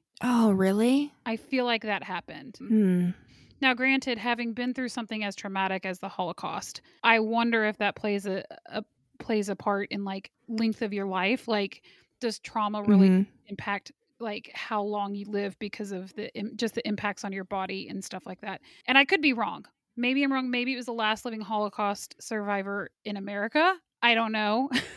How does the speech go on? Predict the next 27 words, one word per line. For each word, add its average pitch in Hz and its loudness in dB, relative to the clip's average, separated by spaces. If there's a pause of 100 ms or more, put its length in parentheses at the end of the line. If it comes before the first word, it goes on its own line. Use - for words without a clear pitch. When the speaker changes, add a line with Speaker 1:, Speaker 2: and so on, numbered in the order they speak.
(220)
Speaker 2:
But 247 2
I 240 4
think 339 -2
I 311 2
just 254 -4
heard 247 -6
that. 226 -2
But 233 -8
then 254 -4
it 240 -4
also 226 -4
makes 220 -8
me 226 -6
think 214 -6
about, 202 -2
like, 202 -6
my 233 2 (680)
grandmother 208 -2 (200)
was 233 2
born 220 -2
in 208 -2
nineteen 202 -2
twenty-six. - -8 (120)
So 226 -6
she 302 -4
Speaker 1:
Mm. 202 8
Speaker 2:
lived 202 -10